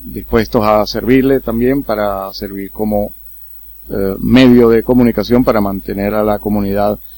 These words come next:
no solamente a la comunidad dominicana, sino a toda la comunidad, eh,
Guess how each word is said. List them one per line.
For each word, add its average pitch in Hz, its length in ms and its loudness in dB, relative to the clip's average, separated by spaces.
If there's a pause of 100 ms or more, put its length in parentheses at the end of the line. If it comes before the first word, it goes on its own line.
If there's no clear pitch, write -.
(160)
no 104 120 0
solamente 110 460 0
a 113 40 2
la 107 120 -2
comunidad 95 500 -2
dominicana, 117 600 4
sino 95 680 -4
a 101 60 -10
toda 165 240 0
la 120 100 2
comunidad, 107 500 0 (580)
eh, 98 400 -6